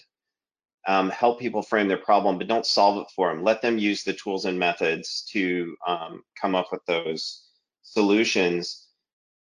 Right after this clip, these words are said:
Have you found that, um, in working with some of our clients that, um,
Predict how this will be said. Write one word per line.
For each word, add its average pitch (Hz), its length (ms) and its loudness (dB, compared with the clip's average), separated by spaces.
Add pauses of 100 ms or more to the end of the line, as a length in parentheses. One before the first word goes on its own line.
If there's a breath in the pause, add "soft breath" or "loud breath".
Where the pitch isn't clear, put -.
(160)
Have 139 260 2
you 175 640 4 (640)
found 131 460 4
that, 110 460 2
um, 90 500 0 (440)
in 104 280 -2
working 113 500 2
with 98 200 2
some 107 220 0
of 98 120 2
our 92 100 4
clients 101 540 -2
that, 90 400 0
um, 82 420 -2